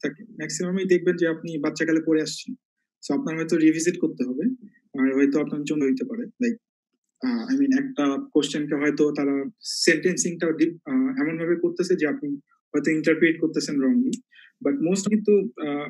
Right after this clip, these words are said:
already করে আসছেন আপনার জীবনে। তো just জিনিসগুলোর সাথে familiarize হওয়া, এটা একটা ভালো জিনিস। আর হচ্ছে, আ, যেটা করতে পারেন সেটা হচ্ছে যে যত বেশি practice করবেন তত ভালো। আ, এটা আপনার ম্যাথের জন্য। আর ইংরেজির জন্য আমি যেটা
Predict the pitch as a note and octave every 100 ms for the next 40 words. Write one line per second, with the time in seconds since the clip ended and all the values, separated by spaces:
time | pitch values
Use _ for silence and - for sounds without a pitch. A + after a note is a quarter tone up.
0 | D3 D#3+ F3 F#3 F#3 F3 E3 D#3+ C#3 C3
1 | - C3 A#2+ - _ _ _ _ _ _
2 | _ - D3+ D3+ F3+ F#3 D3+ F3+ F#3 G#3
3 | G3 G3+ G3 E3+ E3 F#3 F#3+ F#3+ F#3+ -
4 | D3 A3 C4+ - _ D3+ D#3+ D3+ E3+ D#3
5 | - - C#3+ D#3 D3 G3+ - - _ _
6 | _ _ - D3 C#3 C#3 D3 D#3+ - F3
7 | E3 E3+ - - - D3 C3+ C3+ C3 C#3+
8 | D3+ D3+ - - E3+ F3 F#3 D#3 E3 F#3
9 | D#3 D#3 D#3 E3 D#3 D3 - C#3 C#3 C3
10 | D3 C#3+ F3 E3 - F#3 D#3 D#3 D#3+ -
11 | D3+ C#3 A3+ - - D3+ D3 B2 B2+ -
12 | - _ _ _ _ _ - - A#2+ -
13 | C#3+ D#3 D3+ D#3 D3+ D#3 F3+ D3+ C3 F#3
14 | - - D#3 D3 D3+ D3+ F3 F#3 F#3+ G#3
15 | - G3+ G#3 G3 G3+ G3